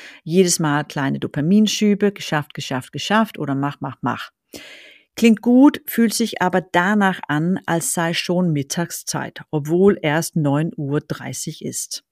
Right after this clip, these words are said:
Die innerliche Bildaufnahme war eben hoch. Die Zeit hat sich gedehnt und du bist voll und gleichzeitig hast du noch nichts Substanzielles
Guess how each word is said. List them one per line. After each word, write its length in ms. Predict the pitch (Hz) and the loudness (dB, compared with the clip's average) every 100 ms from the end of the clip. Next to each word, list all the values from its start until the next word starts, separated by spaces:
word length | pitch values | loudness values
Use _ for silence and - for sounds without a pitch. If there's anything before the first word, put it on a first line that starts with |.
| _ _ - - - - - - - _ _ _ _ - | _ _ -20 -18 -18 -18 -20 -20 -20 _ _ _ _ 2
Die 400 | 214 214 - _ - | 4 4 2 _ 2
innerliche 1000 | 226 247 269 233 214 - 208 196 - 160 _ _ - | 6 8 8 6 4 2 4 4 2 -8 _ _ 4
Bildaufnahme 1040 | 214 226 - 160 - 156 135 135 147 143 | 6 6 0 -2 -2 -2 0 0 -4 -2
war 440 | 156 160 185 190 - | -2 0 0 -2 -2
eben 380 | 175 170 180 180 _ | -2 0 -2 -2 _
hoch. 520 | - 185 175 - - _ - | 0 4 4 2 -18 _ -12
Die 100 | 170 | -8
Zeit 440 | - 185 190 196 190 | -6 -2 -2 -4 -8
hat 160 | 180 | -8
sich 300 | - 170 _ | -6 -8 _
gedehnt 800 | 170 - - 185 180 143 127 - | -8 -8 -2 0 2 2 0 -4
und 200 | 160 151 | -6 -4
du 80 | 165 | -2
bist 300 | 170 - - | -2 -4 -12
voll 680 | - - - 208 202 135 - | -18 -16 -4 0 2 2 -2
und 200 | 156 151 | -8 -6
gleichzeitig 800 | 151 151 190 - 135 139 170 - | -4 -4 -6 -6 -6 -6 -10 -8
hast 260 | 156 - - | -10 -8 -6
du 60 | |
noch 300 | 165 143 143 _ _ - | -4 -4 -6 _ _ -8
nichts 580 | 170 190 240 - - - - - _ | 0 4 4 2 -6 -6 -12 -20 _
Substanzielles 1160 | - 185 - 160 151 - 185 233 180 196 - | -4 -4 -2 -4 -4 0 2 4 4 0 -4